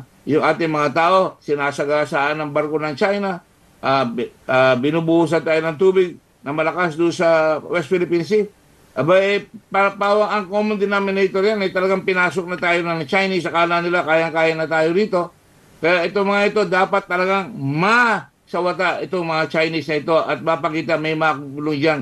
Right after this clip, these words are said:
pati na rin pagka nalitis si Pangulong Duterte, dapat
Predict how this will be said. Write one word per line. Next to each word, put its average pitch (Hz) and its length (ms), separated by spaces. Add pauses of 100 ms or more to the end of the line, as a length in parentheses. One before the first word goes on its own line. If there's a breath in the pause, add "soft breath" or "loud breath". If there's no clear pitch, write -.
(280)
pati 151 240
na 165 140
rin 151 320 (600)
pagka 151 300
nalitis 156 480
si 143 160
Pangulong 151 400
Duterte, 151 400
dapat 143 400